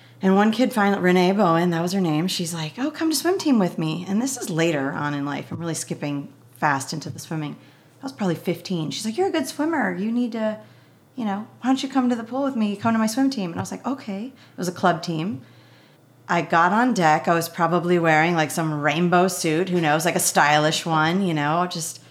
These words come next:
didn't know what was, these kids had caps, they had goggles. I had, like, a low ponytail. <laughs> I showed up, and the coach goes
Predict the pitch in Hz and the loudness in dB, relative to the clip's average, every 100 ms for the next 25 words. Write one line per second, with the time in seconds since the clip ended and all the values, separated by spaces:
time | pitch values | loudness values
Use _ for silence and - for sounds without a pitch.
0 | - 208 214 190 170 175 175 180 202 202 | -2 4 6 6 6 4 2 0 -2 0
1 | 202 165 123 - 175 170 165 147 262 170 | -2 -2 -4 -4 -2 -2 0 -4 -2 2
2 | 160 165 165 165 175 180 170 180 180 240 | 4 4 2 2 4 4 2 4 6 8
3 | 202 - 208 214 175 180 156 160 208 220 | 6 4 4 4 2 2 2 2 0 -4
4 | - - 311 - 226 - 311 311 277 311 | -2 4 6 6 6 6 4 6 6 6
5 | - 311 311 - - 320 262 294 285 - | 6 4 6 6 6 8 8 8 4 0
6 | 285 - 285 - 262 277 269 269 285 285 | -4 -2 -4 2 6 8 6 4 6 6
7 | 285 - 240 220 214 214 214 | 4 2 4 6 4 2 -4